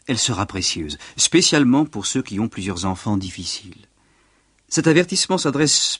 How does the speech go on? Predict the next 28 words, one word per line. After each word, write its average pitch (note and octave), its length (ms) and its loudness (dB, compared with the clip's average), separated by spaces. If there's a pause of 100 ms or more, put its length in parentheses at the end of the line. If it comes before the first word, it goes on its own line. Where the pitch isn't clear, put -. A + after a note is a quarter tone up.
particulièrement C#3 840 2
aux F#2 140 0
parents G#2+ 560 2 (140)
idéalistes D3 760 -2
et A#2 60 -8
perfectionnistes, B2 920 -2 (840)
déterminés E3+ 520 4
à E3+ 40 6
ce C#3+ 140 0
que C3 260 2
chacun D#3 600 4
de B2+ 80 0
leurs A2+ 180 0
adolescents A2 540 0 (320)
se A#2 200 -2
distingue A2+ 560 0
et G2 100 0
atteigne A#2 480 2
le G2+ 120 0
niveau G2 320 2
le F#2+ 80 0
plus F2+ 240 -6
élevé. D#2+ 320 -10 (1000)
En C#3+ 120 6
exigeant E3+ 420 4
de A2+ 80 0
tels F2 220 -6
résultats, D#2 540 -12